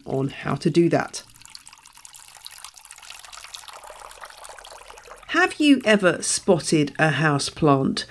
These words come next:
perhaps in someone else's home or in a houseplant shop, and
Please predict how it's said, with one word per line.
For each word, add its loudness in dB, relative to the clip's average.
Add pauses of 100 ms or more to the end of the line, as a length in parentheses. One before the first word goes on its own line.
(300)
perhaps 2
in 6
someone 2
else's 0
home 2
or 2 (420)
in 6
a 0
houseplant 2
shop, 2 (600)
and 0